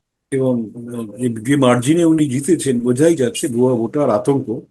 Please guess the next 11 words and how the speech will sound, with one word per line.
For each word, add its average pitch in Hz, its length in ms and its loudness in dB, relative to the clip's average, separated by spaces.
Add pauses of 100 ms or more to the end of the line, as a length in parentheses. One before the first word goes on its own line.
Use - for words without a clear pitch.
(440)
শুধু 147 280 0
ভুয়া 135 280 6
ভোটার 160 360 0
হয়তো 139 240 -2
নয়, 156 200 -2
আতঙ্ক 143 380 -2
একটা 131 320 2
ব্যাপার 110 280 -6
থেকে 143 280 -4
গেছে 92 320 -8
হয়তো। 76 220 -16